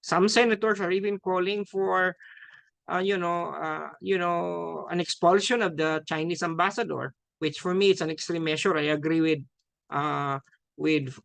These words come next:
uh, former Justice, uh, Antonio Carpio. Parang masyado naman yung extreme. Uh, pwedeng i-expel yung mga ibang ambassador sa ilalim.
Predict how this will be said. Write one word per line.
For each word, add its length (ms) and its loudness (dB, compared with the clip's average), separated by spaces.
uh, 320 -2
former 320 2
Justice, 640 -2
uh, 320 -6
Antonio 320 -4
Carpio. 480 -6
Parang 240 -10
masyado 320 -8
naman 320 -8
yung 240 -10
extreme. 560 -6
Uh, 720 -10
pwedeng 320 4
i-expel 640 2
yung 240 -2
mga 160 -6
ibang 240 -2
ambassador 640 -4
sa 80 -6
ilalim. 560 -4